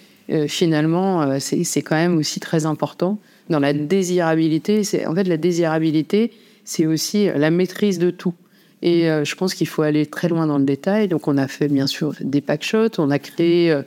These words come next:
des petites vidéos qui sont, euh, des vidéos qui, qui donnent un peu la personnalité des vins, euh, en sensation. Donc, en très peu de temps, vous arrivez à voir. On a créé des petites vidéos sur les accords mets vins.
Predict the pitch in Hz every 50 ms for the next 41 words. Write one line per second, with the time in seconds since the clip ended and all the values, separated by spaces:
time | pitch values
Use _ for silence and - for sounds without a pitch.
0 | - - - - - _ - 165 165 165 - - 185 151 151 165 165 165 175 180
1 | 190 202 185 196 - - 147 - - - 180 170 175 175 165 151 147 147 147 151
2 | 151 165 160 165 170 170 185 190 180 - - - - _ _ _ - - 165 143
3 | 147 151 175 185 185 190 180 165 - 214 - - - - - 156 170 - - 202
4 | 202 175 143 - - 190 180 - - 190 175 180 175 175 170 170 - 190 175 175
5 | 180 180 175 175 185 185 185 185 185 - - - - _ - 147 143 139 135 -
6 | - - - 190 175 165 - - 175 165 - 170 151 - - 190 208 254 269 -
7 | _ _ _ _ 190 175 160 165 - 156 147 - - - 190 165 - 175 165 170
8 | - 196 190 196 175 160 151 147 143 147 147 139 139 139 143 156 180 208 220 226
9 | 226 202 170 151 143 - - - 165 160 165 156 - - - 156 147 151 165 151
10 | 165 160 170 170 160 - 143 139 139 151 151 - - 156 151 151 151 151 151 185
11 | 208